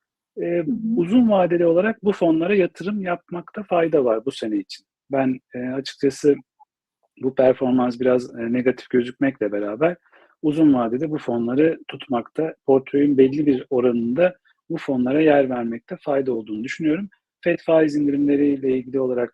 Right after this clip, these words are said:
Speaker 1: adım attığında bu fonlarda da yukarı doğru gidiş, ons altında ve gram altında yukarı doğru gidişi göreceğiz.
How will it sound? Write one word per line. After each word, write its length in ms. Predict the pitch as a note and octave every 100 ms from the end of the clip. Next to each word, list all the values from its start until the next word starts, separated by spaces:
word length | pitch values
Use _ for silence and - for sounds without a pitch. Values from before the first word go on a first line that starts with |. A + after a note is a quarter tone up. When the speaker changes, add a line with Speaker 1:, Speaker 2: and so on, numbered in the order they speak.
| D3
Speaker 1:
adım 240 | C#3 C3
attığında 600 | C3 - - G#2 C3+ F3
bu 80 | D#3
fonlarda 560 | - A#2+ A2+ A2 G#2+ C#3
da 60 |
yukarı 340 | D#3 - A#2+ A2
doğru 260 | G#2 G2+
gidiş, 320 | A#2 F#3 - _
ons 280 | D3 D3 -
altında 520 | A2+ G#2+ - G#2+ D3+
ve 80 | C#3
gram 260 | B2 B2 A2
altında 480 | G#2 - G#2+ E3 - _ _ _
yukarı 300 | C#3+ D3+ C3+
doğru 240 | A#2+ A2+ A2+
gidişi 360 | B2+ G#2+ -
göreceğiz. 540 | D#3 B2+ A2+ F3 -